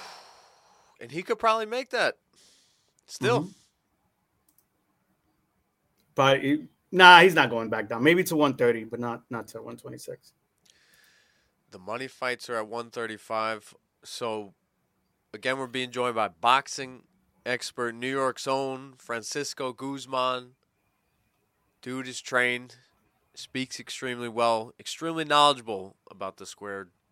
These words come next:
Speaker 1: circle sport known as boxing. Francisco, so what's next for Vasily? What's next for Devin?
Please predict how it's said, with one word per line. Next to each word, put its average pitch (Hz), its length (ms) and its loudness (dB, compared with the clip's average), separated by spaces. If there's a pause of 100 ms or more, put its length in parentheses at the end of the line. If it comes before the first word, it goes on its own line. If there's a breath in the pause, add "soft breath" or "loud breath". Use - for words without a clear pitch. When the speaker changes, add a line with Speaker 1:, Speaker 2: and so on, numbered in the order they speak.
(300)
Speaker 1:
circle 92 560 -18 (180)
sport 101 460 -12 (260)
known 104 240 -8
as 95 140 -12
boxing. 107 640 -2 (580 soft breath)
Francisco, 139 600 -8
so 151 160 -8
what's 165 260 -4
next - 640 0
for 117 640 -2
Vasily? 127 580 -6
What's - 460 -16
next 113 280 -10
for 104 220 -10 (280)
Devin? 107 440 -4